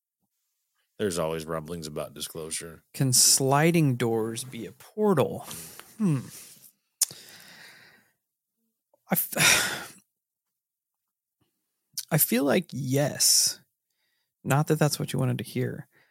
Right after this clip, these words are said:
Speaker 2: But, like, the idea of a door is kind of the same concept as, as a mirror. You know, it's just a passageway through, uh,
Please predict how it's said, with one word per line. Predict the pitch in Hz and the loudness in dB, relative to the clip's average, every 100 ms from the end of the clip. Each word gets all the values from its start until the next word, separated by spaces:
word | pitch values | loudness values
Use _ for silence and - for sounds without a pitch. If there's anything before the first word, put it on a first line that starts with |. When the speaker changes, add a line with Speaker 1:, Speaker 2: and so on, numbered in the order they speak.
| _ _ _ _ _ | _ _ _ _ _
Speaker 2:
But, | 147 147 131 | 6 6 8
like, | 139 131 - - | 6 6 4 -6
the | 135 143 147 147 147 - | -6 0 4 4 4 4
idea | 139 143 123 131 202 190 | 6 6 2 4 8 8
of | 147 135 123 | 8 4 2
a | 117 | 0
door | 101 123 135 151 127 110 | -4 0 4 6 6 4
is | 113 | 2
kind | - - 170 | -2 0 2
of | 170 | 2
the | |
same | - 139 127 | 2 0 0
concept | 120 131 120 120 117 - | -2 0 0 0 -2 -2
as, | 107 92 - | -6 -6 -8
as | 123 117 104 | -2 -2 -2
a | 104 | -6
mirror. | 113 123 131 95 - - _ | -4 0 -2 -2 -12 -20 _
You | - | -8
know, | 113 107 104 | -4 -4 -4
it's | - | -6
just | 123 - | -6 -4
a | 104 - _ - | -6 -8 _ -10
passageway | - 147 147 - 123 110 123 98 92 | -2 2 4 2 -2 -6 -6 -4 -6
through, | 110 - 123 104 95 - _ _ _ _ _ _ _ _ _ - | -8 -6 -4 -4 -6 -10 _ _ _ _ _ _ _ _ _ -6
uh, | - - - - | -2 -2 -4 -8